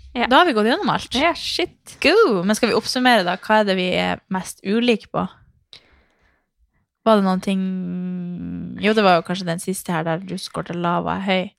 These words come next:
Speaker 1: Hvem er det du har skåret høyest på?
Speaker 2: <laughs> Det var jo den, eh, altruisme, eh, som er å hjelpe andre mennesker som belønning i seg selv.
Speaker 1: Men av de big five, hvem er det du
Speaker 2: Å ja, sånn ja.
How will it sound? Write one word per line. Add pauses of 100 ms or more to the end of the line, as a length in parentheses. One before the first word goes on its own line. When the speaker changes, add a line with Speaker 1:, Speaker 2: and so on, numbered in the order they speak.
(160)
Speaker 1:
Hvem
er
det
du
har
skåret
høyest
på? (440)
Speaker 2:
<laughs>
Det
var
jo
den,
eh, (640)
altruisme, (680)
eh,
som
er
å
hjelpe
andre
mennesker
som
belønning
i
seg
selv. (240)
Speaker 1:
Men
av
de
big
five,
hvem
er
det
du (720)
Speaker 2:
Å
ja,
sånn
ja.